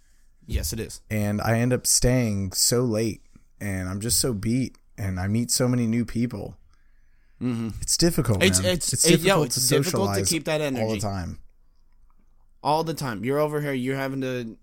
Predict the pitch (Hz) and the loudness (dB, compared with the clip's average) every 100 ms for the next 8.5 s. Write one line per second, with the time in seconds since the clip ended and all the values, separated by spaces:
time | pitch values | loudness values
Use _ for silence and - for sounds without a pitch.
0 | - - - - 151 - 143 143 - 139 | -20 -20 -10 -4 -4 -2 -2 -2 -2 -2
1 | 135 123 110 120 120 117 113 113 120 117 | -2 -2 -6 -6 -6 -6 -6 -6 -6 -6
2 | 117 123 117 110 113 120 113 113 113 123 | -6 -6 -6 -6 -6 -6 -6 -6 -6 -6
3 | - 127 127 - 123 120 120 120 123 120 | -8 -8 -6 -6 -4 -4 -4 -4 -4 -4
4 | 120 - 127 - 135 147 185 196 240 311 | -6 -4 -6 -4 -4 -4 -2 -4 -4 -4
5 | 110 127 - - 208 349 427 415 233 - | -6 -8 -10 -6 -4 -2 -2 -2 -4 -8
6 | - - - 147 - - - 190 - - | -20 -8 -4 -4 -6 -20 -4 -2 2 2
7 | 160 - 165 156 143 151 147 135 117 - | 2 0 -4 -2 -2 -2 -4 -6 -6 -8
8 | - 135 123 113 104 | -2 2 2 0 -4